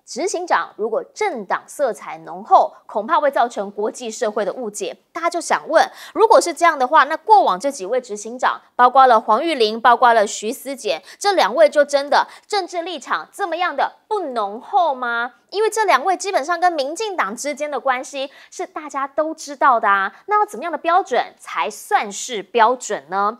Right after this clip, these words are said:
其实说到韩国瑜，现在就连虞美人都说他不一样了。他们两个人上次见面是在什么时候？是在大甲妈起假日，他看到了韩国瑜，他说哈，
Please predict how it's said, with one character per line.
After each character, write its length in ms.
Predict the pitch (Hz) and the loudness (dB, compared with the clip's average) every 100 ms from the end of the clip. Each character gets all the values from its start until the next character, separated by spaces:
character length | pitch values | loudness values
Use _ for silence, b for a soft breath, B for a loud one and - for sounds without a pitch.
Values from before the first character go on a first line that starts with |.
| B - | B -6
其 140 | 403 | -4
实 40 | |
说 140 | 415 453 | 0 4
到 140 | 403 | 4
韩 220 | - 208 233 | 4 -2 0
国 100 | 247 | 0
瑜， 100 | 214 | 0
现 240 | 220 269 220 | -2 -4 0
在 240 | 240 - B - | 2 0 B -6
就 120 | 349 | -2
连 200 | 254 - | -2 -4
虞 120 | 277 | -4
美 180 | 403 247 | -4 -2
人 160 | 202 202 | -4 -6
都 140 | 233 | -8
说 280 | 240 226 226 | -2 -2 -2
他 180 | - 214 | -4 -12
不 220 | - 247 | -10 -12
一 200 | 220 175 | -12 -6
样 200 | 208 208 | -2 -2
了。 180 | 170 160 208 | -2 -8 -8
他 100 | 349 | -6
们 80 | 392 | -4
两 120 | - | -4
个 60 | 294 | -4
人 100 | 285 | -4
上 160 | 277 | -4
次 80 | 269 | -6
见 180 | 240 247 | -10 -10
面 160 | 240 | -8
是 80 | 214 | -2
在 140 | 233 220 | 0 0
什 140 | 180 | -2
么 80 | 160 | -14
时 100 | - | -2
候？ 240 | 226 202 B - | 2 2 B -2
是 60 | |
在 100 | 262 | 0
大 200 | 254 277 | 2 0
甲 220 | 214 165 | 0 -6
妈 300 | 156 214 220 B B _ | -4 -2 -2 B B _
起 320 | - - 180 | -20 -16 -16
假 320 | 160 262 220 | -6 0 0
日， 260 | 185 220 165 _ _ | 0 -6 -10 _ _
他 100 | 269 | -10
看 300 | 262 - 311 | -8 -6 -2
到 100 | 285 | 0
了 80 | 226 | 0
韩 260 | - 190 | -4 -10
国 200 | 208 214 | -6 -4
瑜， 120 | 202 196 | -4 -4
他 200 | 269 277 | -4 -4
说 240 | 285 262 | -2 -2
哈， 200 | 277 | -2